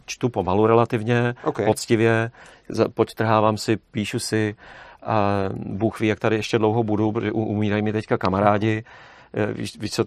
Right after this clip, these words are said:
Speaker 1: ba-, taky mám vlastně bonusový život, víš co, já ne-, nebejt moderního zdravotnictví, tak tady nejsem, takže si jako vážím svýho času
Speaker 2: Ok.
Speaker 1: a, a mám na svým stolku jako furt přetlak, víš, takže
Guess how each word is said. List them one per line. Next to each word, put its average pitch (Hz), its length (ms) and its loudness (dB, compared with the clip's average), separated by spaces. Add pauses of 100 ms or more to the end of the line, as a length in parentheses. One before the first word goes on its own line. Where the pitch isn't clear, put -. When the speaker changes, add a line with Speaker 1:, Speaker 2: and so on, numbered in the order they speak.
Speaker 1:
ba-, 107 220 4
taky - 220 0
mám 120 160 4
vlastně 98 240 -2
bonusový 98 440 0
život, 87 300 -4
víš 101 140 -8
co, - 120 -4
já 98 100 4
ne-, 95 120 -4
nebejt 104 260 0
moderního 107 400 0
zdravotnictví, 104 540 0
tak 104 120 0
tady 110 140 2
nejsem, 95 540 -2
takže 104 220 -6
si 120 100 -4
jako 110 160 -2
vážím 107 300 2
svýho 113 280 -4
času 107 460 -4 (380)
Speaker 2:
Ok. 151 160 -6
Speaker 1:
a, 104 240 8 (100)
a 113 80 4
mám 104 320 2
na 107 120 0
svým 117 220 -4
stolku 107 600 0
jako 107 280 0
furt - 240 -2
přetlak, - 480 -2
víš, 101 260 -6
takže 101 300 -2